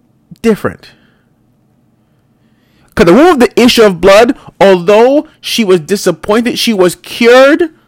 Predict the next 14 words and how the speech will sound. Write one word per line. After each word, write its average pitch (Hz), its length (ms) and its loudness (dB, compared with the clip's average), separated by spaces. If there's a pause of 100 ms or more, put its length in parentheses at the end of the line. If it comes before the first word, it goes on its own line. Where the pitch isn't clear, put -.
(640)
after 175 260 0
many 180 320 0
failures. - 640 -4 (1120)
She 208 160 -2
was 196 220 0
cured 339 680 0 (200)
with 165 160 -4
the 160 160 -4 (180)
utmost 208 500 0 (160)
rapidity. 127 560 -4 (2000)
She - 320 -2
acknowledged 202 600 2
the 208 100 4
receipt 220 600 -2